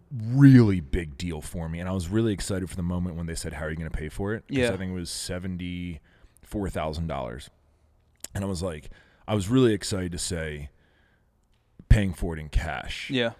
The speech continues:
Speaker 1: And the guy <laughs> didn't fucking care. <laughs> Like, he was like, "All right, dope.
Speaker 2: Mm-hmm.
Speaker 1: Uh, here's the transfer." And I was like, "Uh."
Speaker 2: Yeah.
Speaker 1: So I, um, I paid for it. And I remember I was, like, driving it home. And dopest car, my dream car. I still own it. My favorite car in the world.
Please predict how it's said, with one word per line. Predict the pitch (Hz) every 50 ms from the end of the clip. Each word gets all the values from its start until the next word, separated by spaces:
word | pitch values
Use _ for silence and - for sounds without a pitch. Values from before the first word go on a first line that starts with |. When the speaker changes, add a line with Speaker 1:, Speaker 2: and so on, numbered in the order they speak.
| - _ _ _
Speaker 1:
And | 110 110 107 104 101
the | 110
guy | 107 127 110
<laughs> | 101
didn't | 95 90 -
fucking | - - - - - - 85
care. | - - - 82 - - - - - -
<laughs> | - -
Like, | 156 147 -
he | - 160 139
was | 127 117
like, | 113 110 - - - - - -
"All | 202
right, | 180 180 -
dope. | - 214 156 104 - - - - -
Speaker 2:
Mm-hmm. | 156 143 160 160 147 135
Speaker 1:
Uh, | 131 139 139 131
here's | 143 156 139
the | - 151
transfer." | - 151 151 151 - - 147 160
And | 151 127
I |
was | 117 107
like, | 113 - - -
"Uh." | - 101 98 87 82 80 78 78 82 87 90 92 92 92 87 82 85 90 85 80 82 82 - -
Speaker 2:
Yeah. | 147 131 123 117 110 113 - - - - - -
Speaker 1:
So | - - 127 117 110 107
I, | 104 101 95 95
um, | 95 90 87 85 85 82 80 76 - - - _ _ _ _ _ _ _ _ _ _ _ _ -
I | 110
paid | - - 110 107 107 101
for | - - 101 92 90
it. | 90 80 - _ _ _
And | 101 101
I | 101
remember | 104 113 131 143 147
I | 123
was, | 110 92
like, | 98 87 78
driving | 78 95 92 95 95 107 113 117 120 131
it | 127 - -
home. | - 101 95 90 82 78 73 73 78 85 - _ _ _ _ _ _ - _ _ _ - _ -
And | 110 107 104 98 95 90 90 78 107
dopest | - 147 143 - - -
car, | - 98 87 73 71 76
my | 87 95
dream | 95 82 101 107 107 107 104
car. | - 92 92 90 90 58
I | 67
still | - - - 104 90 -
own | 92 92 92
it. | 90 90 -
My | 80 85
favorite | - - 90 85 82 80
car | - - 85 82
in | 82
the | 78
world. | 76 78 73 71 71